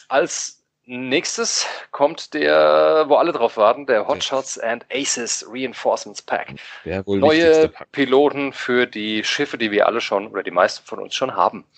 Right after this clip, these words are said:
Speaker 2: Mhm.
Speaker 1: Und zwar, es ist drin für jede, nee, nicht für jede Fraktion, für jede Fraktion,
Speaker 2: Drei.
Speaker 1: mindestens für die alten fünf Fraktionen, sag ich jetzt mal, da ist
Speaker 2: Ja.
Speaker 1: nichts drin für Republik, es ist nichts drin für die Separatisten. Ist aber auch okay so.
Speaker 2: Die haben ja jetzt
Speaker 1: Äh,
Speaker 2: das
Speaker 1: die hatten ja auch
Speaker 2: Fünfte.
Speaker 1: keine Conversion Kits, von daher macht's auch keinen Sinn.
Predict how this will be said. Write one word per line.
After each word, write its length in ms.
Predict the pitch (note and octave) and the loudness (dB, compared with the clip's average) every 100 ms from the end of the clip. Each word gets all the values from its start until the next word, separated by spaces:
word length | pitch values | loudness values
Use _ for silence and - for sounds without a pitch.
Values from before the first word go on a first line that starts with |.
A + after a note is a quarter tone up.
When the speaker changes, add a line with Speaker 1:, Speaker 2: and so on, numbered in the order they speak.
| - - | -20 -10
Speaker 2:
Mhm. 340 | F#2+ F#2 F2 | -2 0 0
Speaker 1:
Und 60 | E2+ | 0
zwar, 440 | E2 F2+ D3 A#2+ - | 0 4 4 4 2
es 160 | C3+ C#3+ | -2 -2
ist 200 | C3+ C3 | -4 2
drin 340 | C#3+ B2 F#2+ - - - | 2 0 -10 -16 -20 -20
für 200 | - A#2+ | -6 -2
jede, 760 | A#2 - G#2 A#2 E3 F#3 - - _ | -2 -4 -4 0 4 4 2 -6 _
nee, 160 | - D3+ | -4 -2
nicht 140 | C#3+ | -2
für 80 | - | -2
jede 260 | C#3+ E3 E3+ | 0 0 -2
Fraktion, 600 | - G#2 - A2 D#3+ G#2 | -2 -4 -4 -4 -4 -6
für 100 | B2 | 0
jede 140 | D3+ | 0
Fraktion, 520 | - E3+ - C3 B2+ - - - - | 2 -2 0 -2 -2 -16 -20 -20 -14
Speaker 2:
Drei. 260 | D2 D#2+ | -6 0
Speaker 1:
mindestens 420 | E2 D#3+ - F#3 - | 2 2 0 -4 0
für 140 | D#3+ | 2
die 160 | C#3+ - | 2 2
alten 340 | D#3 - C3 | 2 0 -12
fünf 300 | - C3+ B2 | -2 -2 -2
Fraktionen, 640 | - G#2 - - F#2+ G2+ | -4 -4 -4 -10 -8 -4
sag 120 | G#2+ A2 | -2 -2
ich 60 | |
jetzt 180 | C3 - | -4 -2
mal, 200 | E3 A3+ - - | 0 0 -4 0
da 80 | B2+ | 0
ist 120 | A#2 | 2
Speaker 2:
Ja. 80 | - | 2
Speaker 1:
nichts 280 | G3 - - | 2 0 -2
drin 180 | E3+ F3 | 0 0
für 160 | F3 | 2
Republik, 500 | C#3+ C#3+ - E3 - | 2 0 0 -2 -2
es 200 | - B2+ | -4 -2
ist 200 | A#2+ - B2+ | -2 -6 -4
nichts 420 | C3 E3 - - | -2 -2 -6 -2
drin 240 | D3 D3 | 0 0
für 100 | - | 0
die 80 | C3+ | 0
Separatisten. 640 | C3+ B2+ B2 D3 - E2+ | 0 0 0 -2 -12 -12
Ist 140 | - C3+ | -10 0
aber 120 | D#3 | 2
auch 40 | D3+ | 2
okay 240 | - F3+ | 2 2
so. 260 | F3+ F#2 - _ _ A2 F#2 | 2 -2 -4 _ _ -6 -4
Speaker 2:
Die 140 | F2+ F#2+ | -4 2
haben 180 | A2 | 6
ja 80 | A2+ | 8
jetzt 100 | A#2+ | 8
Speaker 1:
Äh, 40 | B2 | 4
Speaker 2:
das 120 | A#2+ | 4
Speaker 1:
die 100 | - | 2
hatten 140 | C#3 E3 | 4 4
ja 60 | |
auch 40 | D#3 | 2
Speaker 2:
Fünfte. 80 | D#3+ | 2
Speaker 1:
keine 140 | D#3 | 0
Conversion 420 | D3+ C3 D3 C3+ | -4 -2 -2 -4
Kits, 240 | G2 - - | -14 -16 -18
von 120 | - | -4
daher 120 | B2+ | -4
macht's 200 | B2+ - | -4 -8
auch 60 | C3+ | -14
keinen 160 | B2+ | -12
Sinn. 120 | G#2+ | -12